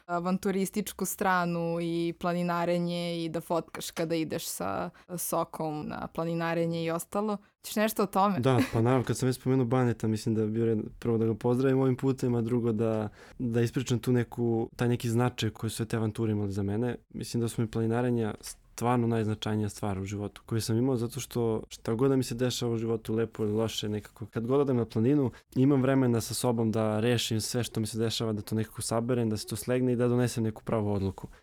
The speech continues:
Speaker 2: Imao sam sreće da sam na većini planinarenja bio sa Banetom i on nekako neposredno kroz razgovore sa njim, on mi nekako stvarno bio mentor koji me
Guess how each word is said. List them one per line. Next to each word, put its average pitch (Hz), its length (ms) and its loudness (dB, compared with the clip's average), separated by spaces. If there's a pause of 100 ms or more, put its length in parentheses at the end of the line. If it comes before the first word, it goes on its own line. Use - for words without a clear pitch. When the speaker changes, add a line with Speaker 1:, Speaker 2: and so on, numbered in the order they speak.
(140)
Speaker 2:
Imao 113 160 0
sam 113 140 -4
sreće 123 300 -2
da 117 100 0
sam 117 160 0
na 113 80 2
većini 113 280 0
planinarenja 117 480 0
bio 110 160 0
sa 104 140 -6
Banetom 117 640 0
i 110 100 0
on 110 160 2
nekako 110 560 -2 (180)
neposredno 113 800 0
kroz 110 240 -2
razgovore 123 460 2
sa 110 160 -4
njim, 127 200 2
on 123 100 2
mi 120 60 2
nekako 123 280 -2
stvarno 117 220 -2
bio 117 180 0
mentor 117 400 0
koji 104 200 -4
me 104 240 -2